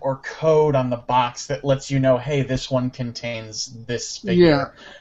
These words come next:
Speaker 2: I get it. It's part of, like, the vinyl collectible market, and that's the kind of stuff you have to deal with, with blind packs and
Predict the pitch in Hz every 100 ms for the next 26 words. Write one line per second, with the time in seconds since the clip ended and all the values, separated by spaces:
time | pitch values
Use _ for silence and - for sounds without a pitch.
0 | - 240 185 120 147 170 147 139 165 160
1 | - - 214 208 185 139 139 160 160 -
2 | 151 123 113 143 156 151 143 123 - 143
3 | 131 139 127 123 120 123 123 127 113 107
4 | - 139 135 131 120 147 147 160 - 151
5 | 135 - 143 - 143 120 135 117 131 139
6 | 117 110 98 117 101 135 123 123 117 131
7 | 123 120 120 131 107 107